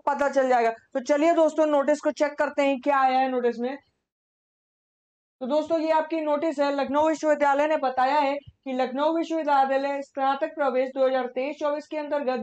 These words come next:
बीबीए, बीकॉम ऑनर्स, बीकॉम एनईपी, एलएलबी इंटीग्रेटेड फाइव ईयर की ऑनलाइन काउंसलिंग के अंतर्गत चॉइस फिलिंग समाप्त हो चुकी है।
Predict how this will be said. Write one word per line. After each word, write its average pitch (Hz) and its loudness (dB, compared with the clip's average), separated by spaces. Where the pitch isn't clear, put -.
बीबीए, 277 0
बीकॉम 285 0
ऑनर्स, 269 2
बीकॉम 285 0
एनईपी, 294 -4
एलएलबी 285 0
इंटीग्रेटेड 294 -6
फाइव 277 0
ईयर 285 -2
की 277 -12
ऑनलाइन 262 -2
काउंसलिंग 269 -4
के 277 -6
अंतर्गत 240 -2
चॉइस 302 2
फिलिंग 302 -4
समाप्त 254 0
हो 254 4
चुकी 254 -4
है। 214 2